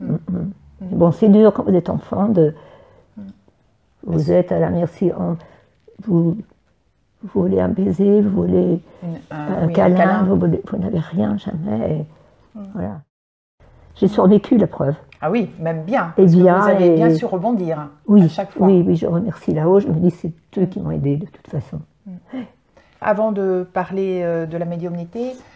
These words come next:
Speaker 1: euh, vous avez été très attirée depuis le début, je pense, depuis, par les plantes, par tout ce qui
Speaker 2: Oui.
Speaker 1: était, euh, nature.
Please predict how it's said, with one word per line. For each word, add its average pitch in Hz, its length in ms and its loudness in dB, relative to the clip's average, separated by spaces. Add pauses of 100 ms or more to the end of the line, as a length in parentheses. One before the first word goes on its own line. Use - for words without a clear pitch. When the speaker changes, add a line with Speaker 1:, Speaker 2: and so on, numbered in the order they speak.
(320)
Speaker 1:
euh, 156 300 -12 (100)
vous 202 200 -8
avez 208 180 -4
été 214 200 -10
très 320 280 -6
attirée 233 600 -6 (100)
depuis 170 680 -12 (140)
le 160 120 -14
début, 175 260 -12
je - 120 -20
pense, 254 360 -12 (220)
depuis, 165 400 -14 (340)
par 190 180 -6
les 185 120 -6
plantes, 180 460 -12 (300)
par 170 160 -12
tout 127 160 -2
ce 123 60 0
qui 135 60 0
Speaker 2:
Oui. 139 100 -2
Speaker 1:
était, 180 420 -6
euh, 160 180 -10
nature. 185 580 -8